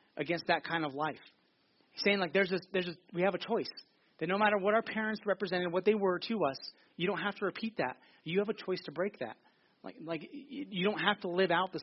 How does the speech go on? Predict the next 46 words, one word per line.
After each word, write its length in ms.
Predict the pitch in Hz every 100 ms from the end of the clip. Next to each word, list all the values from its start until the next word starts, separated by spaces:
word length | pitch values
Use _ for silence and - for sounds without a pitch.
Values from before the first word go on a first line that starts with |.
| -
same 180 | 175 190
exact 420 | 156 170 160 -
thing 260 | 175 175 160
that 100 | 156
your 120 | 151
parents 300 | 156 175 180 -
did. 220 | 107 - _ _ -
God 120 | 156
has 120 | 196 175
a, 400 | - 160 160 165
a, 20 |
a 20 |
destiny 460 | 139 196 196 196 190
for 100 | 156
you, 460 | 151 170 208 143 135 - -
if 100 | 127
you'll 160 | 175 -
seek 160 | 247 247
him 120 | 185 -
for 200 | 135 139
it, 80 | - _ _
that's 180 | 143 131
better. 360 | 135 190 139 - _ _ _ _ _ -
And 100 | 147 -
so 60 |
as 80 | 175
we 140 | 220 233
say 120 | 226
today, 260 | 220 185 214
my, 140 | 190
my 140 | 170 170
challenge 340 | 202 208 220
is, 100 | 175
would 160 | 160 151
you 120 | 180 -
choose 240 | 208 180
blessings, 420 | 175 185 - 156
not 160 | 156 151
curses? 460 | 196 185 160 135 - _ _ _ _ _ _ - 170
In 100 | 190
this 100 | 175
room, 400 | 165 220 196 147 - - -
there's 180 | 160 170
some 120 | 196
people 280 | 196 214 196
that 180 | 170